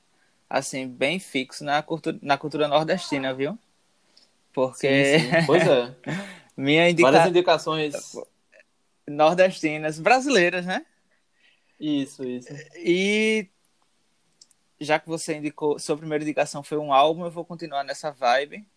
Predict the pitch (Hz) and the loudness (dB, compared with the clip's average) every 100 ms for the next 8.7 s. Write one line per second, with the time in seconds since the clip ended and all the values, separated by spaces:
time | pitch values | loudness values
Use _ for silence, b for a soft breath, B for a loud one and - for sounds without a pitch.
0 | _ _ _ _ _ _ _ - 131 139 | _ _ _ _ _ _ _ -6 -4 -2
1 | 139 139 139 131 - 127 123 139 151 151 | -2 -4 -6 -8 -4 -4 -2 -2 4 6
2 | 147 165 170 _ _ _ 175 - 143 139 | 6 2 -4 _ _ _ -8 -2 -2 -2
3 | 139 - 135 131 131 - 135 131 139 139 | -6 -8 -6 -6 -8 -10 -8 -4 -2 -2
4 | 139 - 131 139 139 139 - 147 165 135 | -4 -6 -4 -2 -2 -4 2 2 4 4
5 | 135 139 143 131 127 143 147 156 156 - | 4 0 -2 -2 -8 -6 -6 -6 -10 -10
6 | _ _ _ - 143 156 147 160 180 190 | _ _ _ -8 -4 -2 2 2 2 0
7 | - 131 - 120 135 151 170 196 151 151 | -2 -4 -8 -2 4 6 4 2 -4 -6
8 | 156 165 151 131 117 107 101 | -6 -8 -10 -10 -10 -12 -18